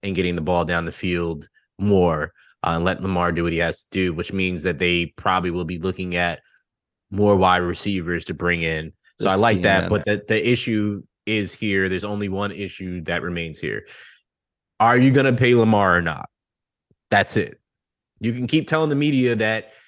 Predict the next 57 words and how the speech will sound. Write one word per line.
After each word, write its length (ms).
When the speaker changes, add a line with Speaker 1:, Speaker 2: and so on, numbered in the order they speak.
Speaker 1:
and, 200
and 200
putting 200
out 200
these 400
little 240
pieces 460
and 60
be 60
like, 140
"Yeah, 240
you 140
know, 220
we're, 360
we're, 480
you 100
know, 100
we 100
wanna 220
really 240
do 180
this 340
and 100
we 60
wanna 200
really 200
sign 260
Lamar. 280
Lamar 280
is 100
our 80
guy." 320
You 100
can 140
do 180
all 80
that. 220
Have, 260
have, 260
uh, 400
uh, 260
John 300
Harbaugh 400
get 140
in 60
front 180
of 100
us 280
and, 220
and, 300
you 60
know, 180
do 220
all 160
this 180
stuff 360
and 200